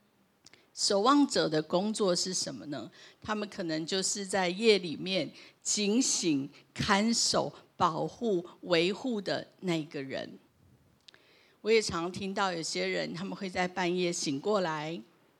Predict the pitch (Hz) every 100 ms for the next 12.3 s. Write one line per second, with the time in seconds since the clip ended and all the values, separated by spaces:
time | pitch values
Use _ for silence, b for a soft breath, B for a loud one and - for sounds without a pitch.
0 | _ - 156 185 190 175 165 196 175 180
1 | 175 156 151 - - - 165 147 147 b
2 | b 180 151 175 180 156 147 139 143 -
3 | 190 160 143 139 - _ _ _ _ _
4 | _ _ _ b b b b b b b
5 | _ _ - - 202 196 156 156 165 156
6 | - 175 147 147 139 156 170 151 - 120
7 | - - - 165 - 233 294 269 180 160
8 | 175 185 - - 175 196 196 208 175 160
9 | 175 B B _ 175 156 151 147 - 190
10 | 208 190 180 185 - 175 180 180 - 175
11 | 165 190 170 - 147 143 156 208 214 220
12 | - 214 -